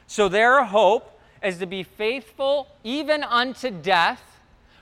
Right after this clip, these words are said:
with the result being that Jesus will give them a crown of life. The contrast between their earthly experience of death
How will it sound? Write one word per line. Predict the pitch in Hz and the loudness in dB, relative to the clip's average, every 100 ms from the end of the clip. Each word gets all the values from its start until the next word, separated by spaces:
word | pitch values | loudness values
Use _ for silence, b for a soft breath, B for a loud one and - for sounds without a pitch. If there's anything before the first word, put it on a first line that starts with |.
| 214 | -2
with | 214 | -2
the | 233 | 2
result | 208 196 165 247 320 302 170 | 0 0 4 6 8 6 0
being | 190 202 233 | -6 -4 -4
that | 214 190 | -4 -4
Jesus | 143 247 294 196 202 - | -6 -6 -6 -6 -10 -8
will | 196 | -10
give | 170 247 262 175 | -6 -4 -4 -4
them | 196 202 208 b b | -6 -6 -12 b b
a | 156 | -14
crown | - 208 202 196 196 185 _ _ _ - | 0 2 4 2 -2 -12 _ _ _ -8
of | 151 170 | -8 -6
life. | 147 117 - _ _ _ _ _ _ _ _ _ _ _ | -6 -6 -14 _ _ _ _ _ _ _ _ _ _ _
The | 170 | -12
contrast | - 254 254 254 - 185 190 - | -6 -2 -2 -4 0 2 2 -2
between | 196 180 208 | -12 -8 -6
their | 180 160 | -6 -6
earthly | 190 247 - 247 226 | -2 -4 -4 -4 -4
experience | - - 214 196 175 160 | -6 -8 -4 -4 -6 -10
of | 151 123 | -14 -14
death | 117 185 240 - - | -2 0 0 -2 -16